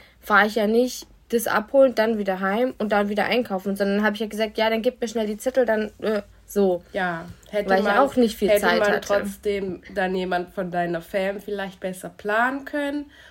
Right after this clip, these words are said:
Speaker 2: und morgens den Einkaufszettel, dann alles auf einschreiben, dann hätt's ja <laughs> gepasst.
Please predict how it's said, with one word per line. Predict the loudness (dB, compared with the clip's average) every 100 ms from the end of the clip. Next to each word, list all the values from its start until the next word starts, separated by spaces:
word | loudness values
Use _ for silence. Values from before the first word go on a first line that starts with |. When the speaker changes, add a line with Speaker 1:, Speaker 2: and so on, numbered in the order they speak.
| -12
Speaker 2:
und | -8 -4
morgens | 0 2 2 -2 -6 -8
den | -8 -2
Einkaufszettel, | 0 0 -2 -6 -6 -6 -8 -6 -4 -6
dann | -4 -4 -4
alles | -6 -8 -10
auf | -12 -10 -4
einschreiben, | -2 -2 -6 -8 -8 -6 -8 -6
dann | -6 -6
hätt's | -10 -10 -10
ja | -6
<laughs> | -6
gepasst. | -8 -8 -10 -12 -20 -20